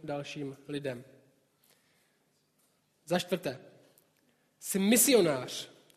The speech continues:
Rozumíš tomu, že důvod, proč jsme tady a poslání, které pro nás Bůh má, je, abychom pokračovali v jeho poslání, a to je svědčit lidem o záchraně, která je v Ježíši, a přivést si tak zpátky k Bohu.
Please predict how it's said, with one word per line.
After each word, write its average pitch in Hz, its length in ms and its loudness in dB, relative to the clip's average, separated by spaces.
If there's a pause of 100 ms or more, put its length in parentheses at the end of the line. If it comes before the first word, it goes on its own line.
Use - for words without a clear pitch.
Rozumíš 208 520 -2
tomu, 196 200 -2
že 175 120 -4
důvod, 208 340 0
proč 214 240 -2
jsme 220 160 -2
tady 175 200 0
a 160 80 -4
poslání, 220 500 -2
které 202 200 0
pro 202 160 -4
nás 190 200 2
Bůh 185 240 -4
má, 160 360 -2 (240)
je, 165 120 0
abychom 175 360 -2
pokračovali 214 720 0
v 185 40 -2
jeho 180 140 2
poslání, 196 600 0
a 165 60 -8
to 180 120 -6
je 175 40 -2
svědčit 190 380 -4
lidem 180 300 -2
o 165 40 -4
záchraně, 180 680 0 (340)
která 170 340 0
je 170 120 0
v 147 80 -6
Ježíši, 160 420 -6
a 135 60 -12
přivést 180 380 -4
si 180 80 -6
tak 165 160 -6
zpátky 175 400 -4
k 160 60 -12
Bohu. 151 340 -4